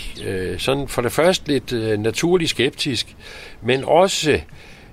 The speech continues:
at, øh, hvis man kan se, at tingene lykkes, så, så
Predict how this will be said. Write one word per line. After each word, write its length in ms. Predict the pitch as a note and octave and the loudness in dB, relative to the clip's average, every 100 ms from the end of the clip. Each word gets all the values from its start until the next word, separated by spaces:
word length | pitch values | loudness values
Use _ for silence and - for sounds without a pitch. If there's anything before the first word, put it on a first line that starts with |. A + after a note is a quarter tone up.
| - | -2
at, 340 | A2 G#2+ - | 0 0 -2
øh, 320 | A2+ A2 G#2+ G#2 | 0 2 2 2
hvis 300 | A#2 B2+ - | 0 0 0
man 160 | A#2+ A#2+ | -2 -4
kan 160 | - | -2
se, 360 | A#2 - F#3 F3 | 0 2 2 0
at 120 | - A#2 | -6 -4
tingene 380 | - D3 D#3 | 0 0 2
lykkes, 440 | C3+ G2 G#2+ C#3 A#2+ | 2 4 2 0 -4
så, 800 | - - - - D#3+ E3 D3+ B2 | -4 -6 -4 2 4 6 4 2
så 160 | G#2+ E3+ | 0 0